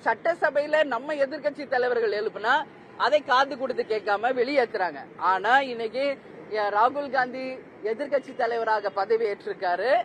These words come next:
அங்க முதல் கோரிக்கையை ராகுல் காந்தி என்ன கொடுக்கிறாரு? எதிர்க்கட்சியை பேச அனுமதிக்கணும். நிச்சயமாக ஜனநாயக ரீதியாக எங்களுடைய கருத்துக்களை கேட்கணும்னு சொல்றாரு.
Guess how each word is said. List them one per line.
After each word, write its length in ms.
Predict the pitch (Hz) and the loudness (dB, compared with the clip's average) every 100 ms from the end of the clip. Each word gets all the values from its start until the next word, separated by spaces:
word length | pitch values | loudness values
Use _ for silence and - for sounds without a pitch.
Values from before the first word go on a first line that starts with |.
| - | -2
அங்க 240 | 170 202 196 | -8 -4 -6
முதல் 420 | 190 202 311 285 | -4 2 2 2
கோரிக்கையை 460 | 277 262 226 269 | -2 -2 -2 0
ராகுல் 300 | 247 240 262 | 0 0 -2
காந்தி 220 | 254 240 233 | -2 -2 -2
என்ன 160 | 233 | -2
கொடுக்கிறாரு? 640 | 226 220 220 226 240 285 294 - - | -2 -2 2 2 4 2 -2 -14 -8
எதிர்க்கட்சியை 680 | 180 208 285 262 254 262 277 254 | -4 -2 0 0 -2 -4 -6 -2
பேச 380 | 220 240 254 220 | 2 2 2 0
அனுமதிக்கணும். 720 | 233 226 214 208 226 277 294 - - - | 0 -4 -4 -4 0 0 -2 -10 -20 -12
நிச்சயமாக 680 | 202 220 294 277 247 254 | -12 -8 -6 -2 -2 -2
ஜனநாயக 640 | 240 220 254 262 254 240 226 | -2 -2 -4 -2 0 0 0
ரீதியாக 540 | 220 226 214 214 226 | -2 -4 0 0 0
எங்களுடைய 540 | 262 220 214 202 190 - | -2 -4 -4 -4 -4 -4
கருத்துக்களை 540 | 220 269 285 254 233 190 | -2 -2 -6 -6 -6 -2
கேட்கணும்னு 460 | 220 240 226 220 - | -4 -2 -6 -6 -6
சொல்றாரு. 380 | 190 214 302 | -2 0 0